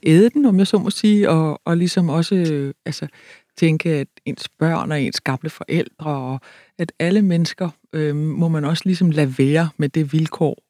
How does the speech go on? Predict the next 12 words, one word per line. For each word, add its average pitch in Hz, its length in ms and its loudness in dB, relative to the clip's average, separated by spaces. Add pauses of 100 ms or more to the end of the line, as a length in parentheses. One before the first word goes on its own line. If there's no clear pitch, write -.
(280)
og, 139 260 -4 (1160)
og - 140 -10
det 175 100 -2
der 180 160 4
ligesom 165 380 -2
at 151 140 -2 (360)
tro, 196 320 4
at 160 160 -4
man 143 180 -4
kan 147 260 -4
sylte 175 360 -2
hinanden 156 460 4